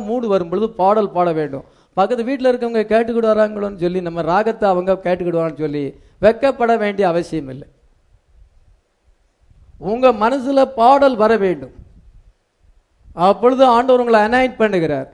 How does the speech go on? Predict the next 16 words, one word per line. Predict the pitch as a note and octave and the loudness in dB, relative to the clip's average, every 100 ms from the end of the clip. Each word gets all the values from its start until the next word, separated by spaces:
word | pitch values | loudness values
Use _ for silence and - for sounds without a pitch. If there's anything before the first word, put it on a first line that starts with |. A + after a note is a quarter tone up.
| _ _ | _ _
நீங்க | D#3+ G#3+ B3+ | -8 -2 2
என்ன | B3+ C4 | 2 2
செய்யற | B3 B3 A#3+ | 2 2 2
என்றால், | A3 G#3 F#3+ D#3+ D3+ | 4 4 6 2 -2
நேரம் | G3 B3+ C4+ B3 | 2 4 4 2
இருக்கும் | B3+ C4 B3+ | -2 -2 -2
பொழுது | G3 F3+ E3 D#3 D#3 - - - | -2 0 0 0 0 -4 -10 -2
இந்த | G3 G3 D#3+ | 0 0 2
பைபிளை | G3 C4 C#4 C#4 A#3+ | 2 2 0 0 4
வாசித்து | A#3 A#3+ B3 A#3+ G#3 | 4 2 -2 -6 -2
meditation | G#3 C4 B3+ B3+ B3 A#3 | -2 0 0 0 -2 -6
பண்ண | F#3 F#3 | -4 -2
வேண்டும். | F3 D#3+ B2+ B2 _ _ _ _ - | -2 -4 -6 -14 _ _ _ _ -6
நேரம் | F#3+ B3 C#4 C#4+ | 0 2 2 0
கிடைக்கும் | B3 C4 C4 B3+ | 0 0 0 -2
பொழுதெல்லாம், | A#3 A3+ A3+ A3+ | 0 2 2 0